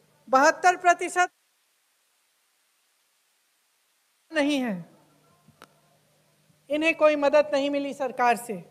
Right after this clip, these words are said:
लेकिन गौतम अडानी जी को बैंकों से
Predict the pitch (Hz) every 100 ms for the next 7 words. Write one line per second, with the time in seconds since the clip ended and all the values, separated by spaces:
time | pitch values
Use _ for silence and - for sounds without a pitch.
0 | _ _ _ _ _ _ _ _ - 254
1 | 311 320 359 349 320 339 359 359 339 330
2 | 359 359 359 370 359 277 226 - - -
3 | - - _ 214 277 339 339 370 359 359
4 | 339 262